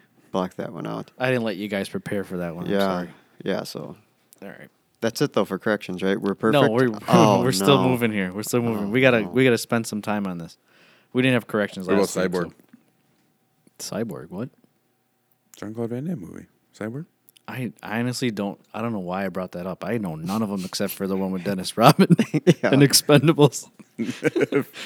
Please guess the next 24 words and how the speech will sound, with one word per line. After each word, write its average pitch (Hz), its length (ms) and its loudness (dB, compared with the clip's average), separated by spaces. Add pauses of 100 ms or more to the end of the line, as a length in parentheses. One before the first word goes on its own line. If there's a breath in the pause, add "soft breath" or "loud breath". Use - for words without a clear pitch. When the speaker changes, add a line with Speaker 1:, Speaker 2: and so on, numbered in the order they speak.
(300 loud breath)
Speaker 2:
All 139 100 6
right, 107 180 6
let's 160 160 4
get 170 140 4
back 123 240 6
into 98 360 -4
<laughs> - 920 -20
Mike, 131 380 6
you 131 100 0
said, 127 280 4
uh, 110 140 6
you're 107 160 2
not 113 180 0
sure 110 220 0
if 104 100 -4
Jimmy 110 260 -2
Graham 107 500 -2
is 101 180 -4
back 107 300 -2
next 147 200 -4
year. 160 160 0
Just - 200 -6
to 101 80 -8
clarify, 120 680 0